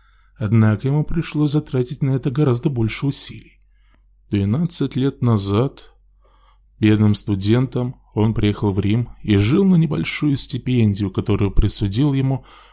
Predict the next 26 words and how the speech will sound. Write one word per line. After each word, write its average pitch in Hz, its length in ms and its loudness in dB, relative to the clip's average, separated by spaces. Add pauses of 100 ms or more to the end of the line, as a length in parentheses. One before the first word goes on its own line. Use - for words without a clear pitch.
Боннский 113 560 2
университет. 104 880 0 (640)
Медленно 135 640 2
и 110 60 4
мучительно, 104 800 0
благодаря 104 460 0
огромной 107 380 4
силе 101 300 0
воли 104 280 2
и 107 100 -4
упорству, 120 760 0 (460)
взбирался 113 720 2
он 131 140 2
со 120 120 0
ступеньки 113 580 2
на 107 120 4
ступеньку 113 800 0 (340)
по 101 140 0
лестнице 101 640 2
признания. 98 800 0 (760)
Теперь 139 460 0
он 165 80 4
являлся 139 540 2
членом 120 480 0
Берлинской 107 520 2
академии, 104 720 -2